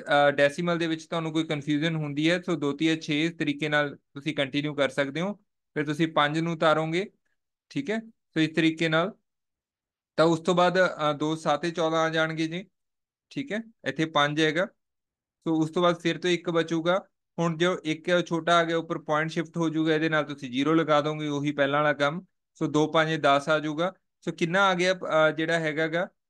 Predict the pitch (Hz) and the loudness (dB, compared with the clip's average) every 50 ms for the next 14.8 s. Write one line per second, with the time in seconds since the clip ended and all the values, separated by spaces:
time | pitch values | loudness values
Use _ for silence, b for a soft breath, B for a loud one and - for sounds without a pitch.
0 | _ _ _ - - 170 170 165 160 180 180 165 175 165 165 156 139 147 135 127 | _ _ _ -6 -4 -2 -2 -2 -4 -6 -6 -2 -2 -2 -2 -2 -2 0 0 0
1 | 127 139 143 - - 170 165 170 175 170 175 _ _ _ _ _ - 196 185 185 | 0 -2 -10 -8 -2 0 2 2 2 0 -2 _ _ _ _ _ -8 -6 0 2
2 | 190 185 190 - 196 190 185 190 - 151 165 160 165 180 185 180 156 160 160 170 | 0 0 2 0 0 0 0 -2 -2 -2 0 2 2 2 2 2 2 0 -2 -2
3 | 165 180 175 170 - 175 165 165 175 165 170 165 175 160 151 147 151 160 165 165 | -2 -2 -4 -4 -4 -4 -4 -4 -4 -6 -6 -8 -4 -2 2 2 2 2 2 0
4 | 160 165 170 165 160 156 143 143 165 160 160 170 165 160 160 156 151 143 147 160 | 0 0 0 0 0 -2 -4 -4 -6 -6 -4 -4 -4 -4 -2 -2 -2 -2 0 -2
5 | 156 151 147 139 143 139 143 139 139 143 143 143 143 170 180 190 185 - 165 147 | -2 -2 -2 -2 -2 0 -2 -2 -2 -2 -4 -4 -2 -2 -2 -2 -2 -2 -2 -2
6 | 139 139 139 151 151 147 143 139 135 135 131 - - 147 143 143 127 - - - | -2 -2 -4 -4 -4 -2 -2 -2 -4 -4 -4 -4 -2 0 0 0 0 -4 -12 -16
7 | _ _ _ _ _ _ _ _ _ _ - 143 147 208 240 233 240 202 180 - | _ _ _ _ _ _ _ _ _ _ -6 -2 0 2 2 2 2 0 0 0
8 | - 185 175 175 170 190 185 180 180 175 180 170 - 190 185 185 180 160 175 170 | 0 0 0 0 0 0 -2 0 0 -2 -4 -6 -4 -4 -4 -4 -2 0 0 2
9 | 180 180 175 175 180 160 147 147 156 160 160 160 160 165 160 143 147 139 139 156 | 2 0 0 2 6 8 8 8 6 4 0 0 0 -2 -2 -2 -2 -4 -2 -4
10 | 156 165 165 156 165 156 156 - 160 147 143 156 170 202 226 - _ _ _ _ | -4 -4 -2 -2 -2 -2 -2 -2 -4 -4 -2 -4 -4 -4 -6 -10 _ _ _ _
11 | _ _ - 160 156 - 185 196 202 180 - - 165 160 160 - 196 190 165 160 | _ _ -6 -4 -2 2 4 4 4 2 2 -2 -2 -2 0 0 -2 0 0 0
12 | 170 175 175 190 180 180 170 170 - 175 175 160 180 165 165 175 175 175 190 196 | 0 2 2 2 2 2 0 -2 -2 -6 -4 -2 -2 -4 -2 -2 -4 -4 -4 -8
13 | _ _ _ _ _ _ - 147 143 143 170 175 175 175 170 165 175 185 180 185 | _ _ _ _ _ _ -12 -8 -4 0 2 4 4 6 4 4 4 2 2 2
14 | 170 160 170 180 175 165 - - 180 175 156 147 151 160 170 196 | 2 2 0 -2 -2 -4 -4 -4 -4 -4 -2 -2 -2 0 0 -2